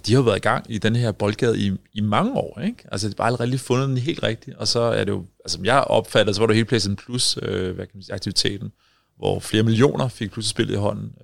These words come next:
øh, over en sommer. Og så eksploderede salget jo. Så solgte de jo også sindssygt mange units på, på Steam efterfølgende og på alle andre platforms. Ja,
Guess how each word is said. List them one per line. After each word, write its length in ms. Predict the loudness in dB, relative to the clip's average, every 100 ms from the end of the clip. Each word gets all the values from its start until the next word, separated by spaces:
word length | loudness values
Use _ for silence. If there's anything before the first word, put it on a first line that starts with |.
| -8
øh, 140 | -6 0
over 280 | 2 4
en 60 | 4
sommer. 340 | 2 2 0 -6 -14 _ _ _ _
Og 80 | -6
så 100 | -6
eksploderede 440 | -10 -16 -14 -6 -2
salget 340 | 0 0 -4
jo. 60 | -10
Så 120 | -8 -2
solgte 340 | 4 4 4
de 40 |
jo 80 | 0
også 280 | 0 0 -2 -10 -20
sindssygt 220 | -12 -6 -2
mange 220 | -2 -2
units 140 | -6 -8
på, 400 | -6 -4 -4 -6 -8
på 100 | -12
Steam 340 | -6 -4 -4
efterfølgende 440 | -6 -14 -20 -16 -8
og 200 | -8 -8
på 60 |
alle 260 | -8 -4 -4
andre 160 | -4
platforms. 540 | -4 -8 -8 -18 -20 -20 _ _ _ _
Ja, 80 | -8